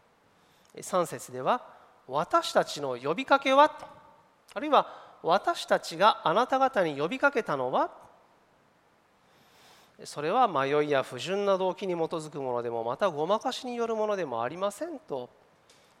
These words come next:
そう言っているのです。その意味では、この段落を貫く一つの主題は、呼びかけというこの一つの言葉に集中していくようなところが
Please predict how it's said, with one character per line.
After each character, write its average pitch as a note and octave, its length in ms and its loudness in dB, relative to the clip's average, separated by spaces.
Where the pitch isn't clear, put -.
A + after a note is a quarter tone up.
そ A#3 240 -8
う - 20 -4
言 B3+ 80 -10
っ - 40 -20
て A#3 160 -6
い G#3+ 40 -2
る F3+ 80 -6
の A#2 100 -10
で - 140 -20
す。 - 220 -18
そ - 160 -6
の G4+ 60 -2
意 G#4 40 0
味 F4+ 80 0
で C#4+ 80 4
は、 G3 200 8
こ A3 160 -2
の A3+ 120 4
段 G#3 200 4
落 G#3 240 2
を G3+ 80 2
貫 G3+ 400 0
く D#3+ 100 -4
一 A3 220 -4
つ D#3+ 160 -12
の B2 160 -4
主 - 180 -10
題 B2+ 200 -2
は、 E3+ 180 0
呼 D3+ 140 0
び B3 160 -4
か C4 160 0
け D#4+ 160 -6
と G3 180 -4
い B2+ 200 -6
う A2+ 40 -8
こ - 200 -8
の F3 120 0
一 C#4 220 -8
つ - 140 -12
の C#3 180 -2
言 D3 220 -6
葉 C#3 120 0
に A#2+ 140 -6
集 G#3+ 320 -8
中 A#3 220 -6
し - 100 -8
て G#3+ 120 -4
い G3+ 40 -2
く G#3 120 -12
よ F#3 160 0
う - 20 -2
な C3+ 100 0
と C3+ 140 -10
こ G3+ 120 -6
ろ F#3+ 120 0
が C3 180 2